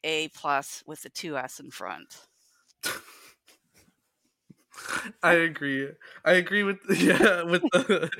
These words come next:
Speaker 1: <laughs>
Speaker 2: the sexual education portion, 'cause,
Speaker 1: Mm-hmm.
Speaker 2: yeah, I didn't receive any on the, on gayness, just the heterosexual,
Speaker 1: No, it
Speaker 2: um,
Speaker 1: should be about everything and everyone, and everyone should be included, and,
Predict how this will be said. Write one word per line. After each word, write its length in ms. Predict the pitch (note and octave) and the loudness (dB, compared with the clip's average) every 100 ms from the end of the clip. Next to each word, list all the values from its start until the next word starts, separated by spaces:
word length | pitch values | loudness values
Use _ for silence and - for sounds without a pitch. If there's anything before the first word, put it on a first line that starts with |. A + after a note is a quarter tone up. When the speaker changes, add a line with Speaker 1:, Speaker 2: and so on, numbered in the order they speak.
| - - | -14 -18
Speaker 1:
<laughs> 240 | - - - | -18 -18 -12
Speaker 2:
the 180 | E3 F3+ | -6 -2
sexual 460 | D#4 E3+ - E3+ | 2 2 2 2
education 680 | D#3+ E3 D#3 E3+ C#3+ - E3+ | 2 -2 -4 0 -2 -2 -10
portion, 580 | E3+ F3 E3+ F#3 F#3 F3+ _ _ _ _ | -6 -6 -4 -8 -10 -10 _ _ _ _
'cause, 240 | C3+ C3 | -6 -4
Speaker 1:
Mm-hmm. 160 | C3 D4+ | -2 -2
Speaker 2:
yeah, 340 | C3 B2 B2+ B2+ _ - | 0 -2 -4 -6 _ -4
I 80 | D3+ | -2
didn't 160 | D#3+ D#3 | -2 -4
receive 360 | D3+ - C3+ | -8 -8 -6
any 200 | C3 C3 | -6 -6
on 160 | B2+ B2+ | -10 -10
the, 320 | B2+ B2 B2+ - | -10 -10 -12 -12
on 240 | C3 C3+ | -14 -14
gayness, 680 | - A#2+ A#2+ A#2+ A#2+ - - | -14 -12 -10 -12 -14 -16 -14
just 300 | C#3+ C3+ - | -12 -12 -8
the 300 | B2+ A#2+ B2 _ - - - | -6 -6 -10 _ -20 -18 -4
heterosexual, 1160 | F3 D#3+ D#3 D3+ C#3+ - - C3 B2 A#2+ B2 _ - - _ _ - B2+ | 0 0 0 -2 -6 -6 -6 -4 -4 -6 -10 _ -20 -20 _ _ -14 -4
Speaker 1:
No, 220 | C#4+ C#4 | -2 -2
it 100 | A3 | -4
Speaker 2:
um, 20 | |
Speaker 1:
should 200 | A#2+ A3+ | -6 -6
be 100 | G#3 | -6
about 240 | G3 G3 F3 | -4 -2 -2
everything 460 | F#3 A#3 - A#2+ - - - | -2 -4 -8 -10 -12 -20 -6
and 160 | F#3+ F#3 | -2 0
everyone, 680 | F#3 F3+ E3+ E3+ E3+ D#3+ | 0 -4 -4 -2 -2 -2
and 220 | E3 E3+ D#3 | -4 -4 -2
everyone 440 | F3+ F#3 E3+ D#3+ | -4 -4 -6 -6
should 200 | - D#3+ | -8 -10
be 140 | D3+ C#3+ | -8 -8
included, 600 | D#3 - G3+ C#3+ C#3 - _ - - _ _ _ | -8 -8 -6 -6 -8 -12 _ -20 -20 _ _ _
and, 600 | F#3 F3 E3+ E3 D#3+ D#3+ | -2 0 2 0 -2 -8